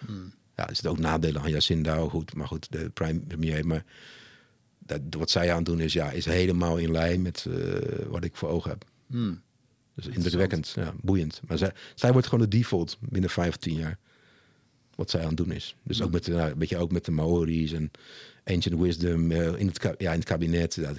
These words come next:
Speaker 2: kippenvel. Gewoon top.
Speaker 1: Ah,
Speaker 2: Ze,
Speaker 1: dat
Speaker 2: maar,
Speaker 1: zou
Speaker 2: maar ze hebben ook risico's. Kijk,
Speaker 1: Dat laat mijn social media feed niet zien, die dingen.
Speaker 2: Nee, snap ik.
Speaker 1: Eh,
Speaker 2: Maar
Speaker 1: ja.
Speaker 2: kijk, er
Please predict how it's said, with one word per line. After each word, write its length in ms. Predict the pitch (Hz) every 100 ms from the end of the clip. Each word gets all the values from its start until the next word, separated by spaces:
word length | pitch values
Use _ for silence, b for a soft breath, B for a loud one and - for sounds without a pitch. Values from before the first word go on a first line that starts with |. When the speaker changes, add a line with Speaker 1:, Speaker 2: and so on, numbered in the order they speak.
| -
Speaker 2:
kippenvel. 480 | 80 87 78 69 76 _
Gewoon 260 | - 80 78
top. 360 | 82 76 - -
Speaker 1:
Ah, 180 | 127 101
Speaker 2:
Ze, 60 |
Speaker 1:
dat 100 | 87
Speaker 2:
maar, 140 | 95 101
Speaker 1:
zou 120 | 110 -
Speaker 2:
maar 140 | 107 98
ze 80 |
hebben 180 | 107 98
ook 60 | 101
risico's. 360 | 107 104 92 87
Kijk, 320 | 98 - -
Speaker 1:
Dat 120 | 107
laat 120 | 110
mijn 160 | 110 107
social 320 | 117 107 117
media 160 | 123 113
feed 220 | 120 107
niet 200 | 120 117
zien, 240 | 131 95 -
die 160 | 104 104
dingen. 320 | 101 90 85 - -
Speaker 2:
Nee, 260 | - 113 117
snap 200 | 135 120
ik. 80 | 95
Speaker 1:
Eh, 60 |
Speaker 2:
Maar 180 | 104 110
Speaker 1:
ja. 40 | 107
Speaker 2:
kijk, 160 | 113 107
er 160 | 110